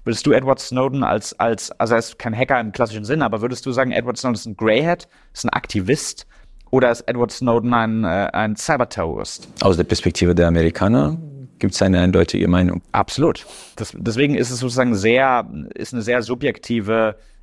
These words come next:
Speaker 1: äh, Sache. Und Professor Lawrence Sanders hat mal gesagt, ähm, „Black Hats are thrill-seeking“, also diese, diese Suche nach dem Kick und dem Thrill ist ein Teil des Motivs. „Grey Hats oppose authority“, also sind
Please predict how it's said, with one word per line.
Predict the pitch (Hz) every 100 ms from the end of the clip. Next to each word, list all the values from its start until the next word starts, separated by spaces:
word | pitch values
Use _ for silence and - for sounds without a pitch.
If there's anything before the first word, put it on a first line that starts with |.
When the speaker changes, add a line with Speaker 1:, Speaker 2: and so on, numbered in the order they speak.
| -
Speaker 1:
äh, | 101 101
Sache. | 98 117 110
Und | 107 - 92
Professor | 117 135 143
Lawrence | 135 131 123 -
Sanders | 131 151 -
hat | -
mal | 127
gesagt, | 117 107 117 123 - - _ _ _ _ -
ähm, | 107 101 101 - _ _ -
„Black | 92 117 120 -
Hats | 151 143 - -
are | 101
thrill-seeking“, | - - 139 131 - - 131 165 156 170 -
also | 110 101
diese, | 101 104 101 95
diese | 101 98
Suche | 92 143 151
nach | 117
dem | - 98
Kick | 147 127
und | 104
dem | 98
Thrill | - 127
ist | 147 -
ein |
Teil | 127 131
des | 131
Motivs. | 139 131 147 151 - - _ _ - 110
„Grey | 110 113 113 143
Hats | 143 - - - _
oppose | 110 - - 131 131 -
authority“, | 110 - 127 117 143 175 185 -
also | 95 95 76 - _ -
sind | - 110 95